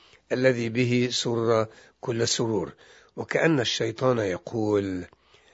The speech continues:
"هل أنت متأكد أنك ابن الله؟ ربما أنت توهمت هذا الصوت. هل أنت حقا ابن الله؟ هل هذا صوت الله؟ إن كان الأمر كذلك، إذن ها أنت قد جعت،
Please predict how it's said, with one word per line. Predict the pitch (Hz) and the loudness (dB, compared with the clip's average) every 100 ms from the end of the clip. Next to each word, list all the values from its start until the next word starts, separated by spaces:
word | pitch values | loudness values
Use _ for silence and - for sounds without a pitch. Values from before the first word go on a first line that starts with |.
| _ | _
"هل | _ 131 139 | _ -8 0
أنت | 170 160 135 | 0 2 0
متأكد | 113 120 123 120 - 127 - | 0 0 0 0 -2 -4 0
أنك | 98 104 - 117 | 0 2 2 0
ابن | 95 98 | 0 -4
الله؟ | 78 80 92 - _ _ _ - - | -6 -6 -8 -12 _ _ _ -20 -6
ربما | 151 165 175 160 160 | -2 2 4 6 6
أنت | 151 156 | 4 4
توهمت | 131 143 135 110 135 143 120 | 4 6 6 4 2 2 2
هذا | 120 113 104 95 | 2 4 2 0
الصوت. | - - 104 98 - - - _ - - - - | -4 -6 -6 -8 -14 -20 -20 _ -20 -20 -20 -4
هل | 156 | 0
أنت | 190 185 160 | 0 0 -2
حقا | - 151 - 151 | 0 -4 2 0
ابن | 135 143 | 0 -2
الله؟ | 127 123 135 147 _ - - | 0 2 -2 -2 _ -20 -2
هل | 185 180 | 2 8
هذا | 196 190 160 | 8 8 4
صوت | - 165 160 | 6 4 4
الله؟ | 143 131 131 147 - _ _ _ _ _ _ 165 | 0 4 4 4 -4 _ _ _ _ _ _ -4
إن | 165 | 2
كان | 196 190 | 4 6
الأمر | 170 156 170 156 135 | 6 6 4 4 2
كذلك، | - 127 101 90 92 127 139 - _ _ _ _ _ 170 | 2 2 4 2 -2 0 0 -2 _ _ _ _ _ 4
إذن | 131 131 147 131 _ _ _ - | 6 6 4 -4 _ _ _ 0
ها | 180 180 | 2 2
أنت | 165 160 | 2 0
قد | - 139 | 2 0
جعت، | 120 135 107 98 | 4 6 6 6